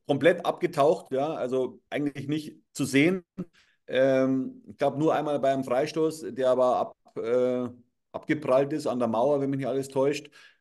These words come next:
Ähm, ja, also klar, beim Tor, das macht er klug dann, ja, ähm, legt den Ball dann nochmal rüber, glaub ich, äh, oder beziehungsweise macht es mit seinem, macht, macht den Ball mit seinem rechten Fuß, ja, mit seinem schwächeren Fuß, äh, muss auch erstmal machen, ja, äh, das spricht für ihn,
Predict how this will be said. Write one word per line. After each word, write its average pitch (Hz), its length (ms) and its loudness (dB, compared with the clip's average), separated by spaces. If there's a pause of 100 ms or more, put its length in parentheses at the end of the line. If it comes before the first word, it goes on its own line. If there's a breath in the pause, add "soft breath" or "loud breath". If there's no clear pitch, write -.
(120)
Ähm, 127 720 2 (540)
ja, 101 240 2
also 113 360 0
klar, 123 340 4
beim 117 200 2
Tor, 143 300 6
das 131 160 0
macht 131 200 -2
er 127 80 -4
klug 175 300 2
dann, 156 260 4
ja, 135 400 -2
ähm, 117 480 -10
legt 135 260 -4
den 127 140 0
Ball 127 160 6
dann 123 300 0
nochmal 120 260 0
rüber, 160 400 4
glaub 143 220 2
ich, 143 220 -8 (280 soft breath)
äh, 120 300 4
oder 123 220 4
beziehungsweise 131 500 2
macht 135 420 -2
es 139 160 -2
mit 131 140 -2
seinem, 123 240 2
macht, 120 280 -4
macht 117 180 -6
den 127 100 0
Ball 123 160 4
mit 131 120 -2
seinem 120 160 0
rechten 160 300 -2
Fuß, 165 340 2
ja, 123 180 0
mit 127 120 -6
seinem 120 140 -4
schwächeren 147 360 -2
Fuß, 151 400 -2 (280 loud breath)
äh, - 100 -6
muss 135 200 -2
auch 165 180 8
erstmal 165 320 6
machen, 156 340 0
ja, 139 300 0
äh, 131 240 0
das 127 140 -6
spricht 156 280 -4
für 139 120 0
ihn, 180 420 0